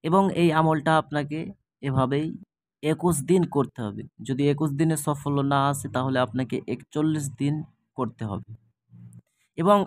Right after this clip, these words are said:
আমলটা ওনারাই করবেন যিনারা already রুহানি শক্তি হাসিল করে ফেলেছেন বা রুহানি শক্তির আমল কমপ্লিট করে ফেলেছেন। এবং এই আমল চলাকালীন আপনি গরুর গোশত, দুধ, মাছ, খাসির মাংস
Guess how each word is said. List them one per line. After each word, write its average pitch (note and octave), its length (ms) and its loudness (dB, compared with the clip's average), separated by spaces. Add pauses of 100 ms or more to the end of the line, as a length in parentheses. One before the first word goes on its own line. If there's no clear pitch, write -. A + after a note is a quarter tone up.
আমলটা F#3 520 2
ওনারাই G#3+ 340 6
করবেন C3+ 400 0
যিনারা D3 520 4 (120)
already C#3+ 400 2
রুহানি C#3+ 320 0
শক্তি C#3+ 300 -8
হাসিল C#3 420 -2
করে C3+ 180 -2
ফেলেছেন C3+ 420 -6 (800)
বা C#3 100 0
রুহানি C3+ 300 4
শক্তির C#3+ 420 -4
আমল C3 420 -2 (160)
কমপ্লিট C#3 440 -2
করে A2+ 200 -6
ফেলেছেন। - 400 -20 (960)
এবং F#3 160 6 (120)
এই G3 160 6
আমল F#3 300 6
চলাকালীন F#3 560 6 (100)
আপনি D3 260 2
গরুর D#3+ 340 4
গোশত, E3+ 340 0 (840)
দুধ, D#3+ 440 0 (640)
মাছ, D3+ 380 4 (480)
খাসির C#3+ 380 -2
মাংস C#3+ 320 2